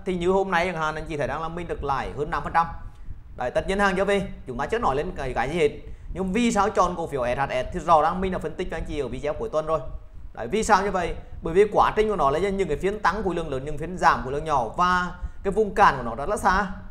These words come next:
là thứ nhất. Thứ hai nữa là cái quá trình dao động nó rất là chặt nhá. Và nó, cái vùng giá nó vẫn giữ trên đường M A năm. Đấy, chúng ta chưa nói đến M A mười là gì nhá.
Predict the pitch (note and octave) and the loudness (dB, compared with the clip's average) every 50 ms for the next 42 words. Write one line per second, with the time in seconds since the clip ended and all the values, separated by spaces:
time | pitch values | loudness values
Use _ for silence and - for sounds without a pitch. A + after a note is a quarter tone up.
0 | - - - - F3 F3 F3 D3 C#3+ F#3+ G#3 G3+ G3+ D#3+ D3+ D3 D#3 F#3 G#3 F#3+ | -14 -12 -8 -6 -6 -4 -4 -2 -2 -2 -2 0 0 4 4 4 4 4 2 -2
1 | D#3 D3+ E3 D3+ - - G#3 G#3 - F#3 F#3+ F3+ D#3+ D3+ F3 G3 F3 E3+ E3 D3+ | -4 -4 -6 -6 -2 0 0 0 0 0 0 2 4 4 4 2 0 -2 -4 -4
2 | C#3 C#3 E3 A3 C#4+ - G3+ F#3 - G3+ G#3 A3 G#3+ - - - - - - - | -4 -2 -2 -2 0 2 2 2 0 -2 -4 -4 -6 -8 -12 -16 -16 -16 -10 0
3 | - G#3+ G#3+ G3 E3 C3+ A#2+ B2+ C#3 F3 F3 A3 G#3+ G#3 F3+ D#3 C3+ A#2+ C3+ C#3+ | 2 4 4 6 4 4 4 2 0 0 0 2 2 2 4 6 6 8 6 4
4 | C#3 C3+ - E3 D3+ C#3 C#3+ F3 E3+ - D3 D#3+ F#3+ G3+ G3 G#3 G3 G3 G3+ G#3+ | 2 -2 -4 -4 -4 -2 -2 -2 0 0 0 0 2 4 4 4 4 4 2 4
5 | F#3 E3 E3+ F3+ F#3 - - - - - - - - - - - - - - - | 4 4 4 2 0 -2 -4 -6 -10 -10 -10 -10 -10 -10 -12 -12 -12 -12 -10 -6
6 | B2+ A#2+ A#2+ A2+ G#2 G2 - - - - - - - - C#3 C#3 D3+ F3 F#3+ B3+ | -6 -4 -4 -4 -6 -8 -8 -10 -10 -10 -10 -8 -8 -8 -2 2 2 2 2 2
7 | B3+ C4 G#3 D#3+ E3+ F3+ G3+ G#3+ G#3+ G3 F3+ G3 G3+ G#3+ A3+ G#3+ G3+ G3 F#3+ F#3 | 2 2 2 2 2 2 2 4 6 6 6 6 6 6 6 6 4 2 0 -2
8 | G#3 | -2